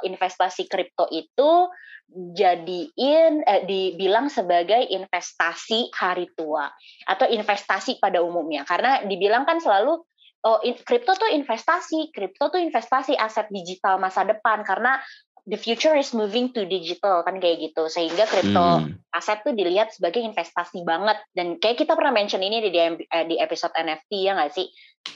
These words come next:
Speaker 2: Iya.
Speaker 1: Kayak aset digital. Nah, menurut Karim,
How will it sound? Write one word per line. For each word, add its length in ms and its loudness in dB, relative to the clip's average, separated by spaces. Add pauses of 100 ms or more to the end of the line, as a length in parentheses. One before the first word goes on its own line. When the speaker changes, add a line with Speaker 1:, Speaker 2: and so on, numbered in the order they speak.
(160)
Speaker 2:
Iya. 140 0
Speaker 1:
Kayak 220 2 (100)
aset 320 -2
digital. 580 0 (720)
Nah, 160 0 (320)
menurut 420 2 (1120)
Karim, 480 2